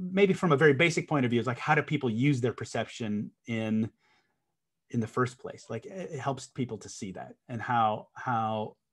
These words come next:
each of us are different in that. Uh, and may-, maybe that's the best I can do in a ten-second answer.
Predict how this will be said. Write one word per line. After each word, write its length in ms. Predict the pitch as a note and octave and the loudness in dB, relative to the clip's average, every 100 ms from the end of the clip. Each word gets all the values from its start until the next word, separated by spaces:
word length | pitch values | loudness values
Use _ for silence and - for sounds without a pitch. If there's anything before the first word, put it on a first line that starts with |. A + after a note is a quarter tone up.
| _ | _
each 160 | C#3 B2 | -6 -4
of 140 | A2 | -6
us 120 | G#2+ | -8
are 80 | G2+ | -10
different 380 | F#2 G2 - - | -10 -10 -10 -14
in 120 | F#2+ | -14
that. 220 | C#2+ C#2 - - | -14 -16 -16 -16
Uh, 60 | C3+ - _ F3 - | -16 -18 _ -20 -14
and 180 | C#3 B2+ | -6 -2
may-, 180 | B2 C3 | -2 -4
maybe 240 | D3 C3 A#2 | -6 -4 -4
that's 240 | A2 - | -6 -8
the 120 | - | -8
best 240 | G2 G2 A2 | -8 -8 -10
I 80 | |
can 120 | F#2 F#2+ | -12 -10
do 160 | F2+ | -10
in 160 | E2+ F#2 C3 | -12 -14 -16
a 60 | G2 | -18
ten-second 460 | - F2+ E2+ E2 D2 - | -18 -18 -18 -20 -20 -20
answer. 240 | - - | -20 -20